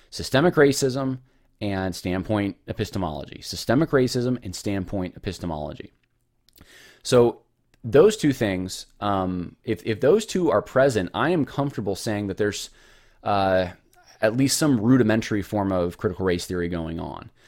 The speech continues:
And there's, like, you know, fifteen f-, different variations of critical race theory now, and the nerds will tell you that. I'm very against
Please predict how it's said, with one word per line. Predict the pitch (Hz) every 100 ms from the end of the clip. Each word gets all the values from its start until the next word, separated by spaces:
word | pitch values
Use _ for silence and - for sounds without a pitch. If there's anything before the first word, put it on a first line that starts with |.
| _ -
And | 110 110
there's, | 113 107
like, | 104 -
you | 85
know, |
fifteen | - 139 - 135
f-, | - -
different | 113 - 101 90
variations | 95 92 104 101 95 92 92
of | 87
critical | - 101 92
race | 90 87
theory | - 82 82
now, | 80 82
and |
the | 87
nerds | 95 95 87
will |
tell | 82 90
you | 82 -
that. | 60
I'm | 95 101
very | 120 143 110
against | 98 92 87 -